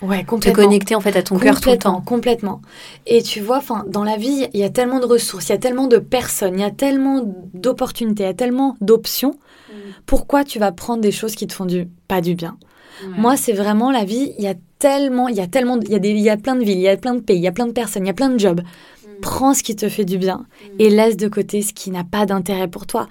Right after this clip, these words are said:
Speaker 1: On n'est pas des personnes, euh, où on doit cocher des cases à tout prix. Euh, tout n'est pas fait pour nous, on est tous différents. Si quelque chose n'est pas fait pour toi, mais c'est pas grave, il y a mille autres choses qui te font du bien, donc fais ces choses-là, tu vois.
Speaker 2: Mm.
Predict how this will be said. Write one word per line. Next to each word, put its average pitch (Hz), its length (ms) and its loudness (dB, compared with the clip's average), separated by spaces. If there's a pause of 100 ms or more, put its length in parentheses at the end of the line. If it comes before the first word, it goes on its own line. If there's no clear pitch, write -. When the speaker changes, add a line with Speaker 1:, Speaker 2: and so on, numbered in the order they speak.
(420)
Speaker 1:
On 202 100 2
n'est 202 120 4
pas 247 240 2
des 220 120 4
personnes, 226 580 0
euh, 185 180 2
où 202 160 -2
on 214 120 2
doit 190 160 2
cocher 190 260 -4
des 180 160 0
cases 214 240 0
à 180 80 -2
tout - 160 -12
prix. 262 500 2 (460)
Euh, 180 460 -2 (100)
tout 277 220 2
n'est 220 100 2
pas 202 160 -4
fait 180 140 -6
pour 185 180 -4
nous, 226 140 2
on 247 100 2
est 170 160 -2
tous 202 200 -4
différents. 196 480 0 (500)
Si 294 200 -2
quelque 220 200 -4
chose 240 160 0
n'est 196 120 2
pas 180 140 -4
fait 190 120 -4
pour 180 180 -8
toi, 311 260 -2
mais 190 140 -4
c'est 196 180 -4
pas 233 220 -2
grave, 277 300 2
il 208 40 0
y 196 60 2
a 190 40 0
mille 277 360 2
autres 240 320 0
choses 262 420 2
qui - 140 -14
te - 40 -16
font 202 140 -6
du 196 140 -2
bien, 233 160 2
donc 185 180 -2
fais - 260 -4
ces 202 200 -4
choses-là, 202 420 -4
tu - 140 -16
vois. 196 100 -8
Speaker 2:
Mm. 214 40 -14